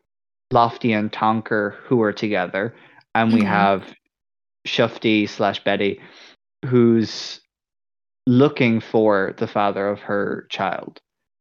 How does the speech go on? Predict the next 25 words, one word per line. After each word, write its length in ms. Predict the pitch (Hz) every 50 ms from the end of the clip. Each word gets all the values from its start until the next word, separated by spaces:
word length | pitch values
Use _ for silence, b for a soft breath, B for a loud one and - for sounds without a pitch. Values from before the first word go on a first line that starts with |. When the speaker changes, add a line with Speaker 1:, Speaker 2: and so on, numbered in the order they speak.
| _ _
Speaker 1:
So 220 | - - 123 120 117
to 60 | 120
Speaker 2:
Yeah. 120 | 120 113 101
Speaker 1:
have 480 | 113 110 113 127 127 127 117 117 - - _ _ -
a 80 | 117 117
romance 420 | 113 113 113 113 113 113 110 107
angle 240 | 113 110 110 110 110
for 140 | 104 - 104
Polly 460 | 92 - - 110 110 107 107 104 104 101
feels 540 | - - - 117 117 117 113 107 104 -
too 720 | - - - - 120 113 110 110 107 104 104 101 104 101 - _ _ _ _ _ _ _ _ _ _ _ _ _ _ _ _ _ _ _ _ _ _ _ _ _ _ _ _ _ _ -
similar 640 | - - - 135 120 113 104 95 90 90 101 104 - _ -
to 460 | - - 127 113 107 104 101 95 - - _ _ _
bits 240 | - 117 110 - -
of 100 | 113 101
either 280 | 101 104 107 98 - -
of 100 | - - -
those. 420 | - - - - - - - - _ _ _ -
Yeah, 220 | 139 127 110 92
it's 180 | 101 98 - -
like, 220 | 113 110 104 -
God, 280 | - 135 127 127 123 110
a 60 | 110 107
girl's 340 | - 117 113 117 120 120
gotta, 500 | - - 117 107 104 107 104 101 98 -